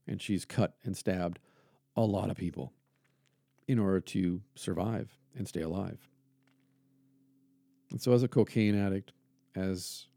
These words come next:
someone who was raped and abused for most of her life,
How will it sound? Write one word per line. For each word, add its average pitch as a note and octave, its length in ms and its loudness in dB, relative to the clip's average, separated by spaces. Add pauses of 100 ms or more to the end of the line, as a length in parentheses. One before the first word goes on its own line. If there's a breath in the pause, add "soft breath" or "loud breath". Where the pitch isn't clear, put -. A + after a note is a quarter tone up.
(120)
someone G2 400 0
who F#2+ 220 -2
was F2+ 500 0 (180)
raped F#2 400 -2
and F#2 80 -4
abused F2 560 -2
for F2 400 -4
most F#2 320 -2
of F2 120 -2
her F2 120 0
life, D2+ 400 -6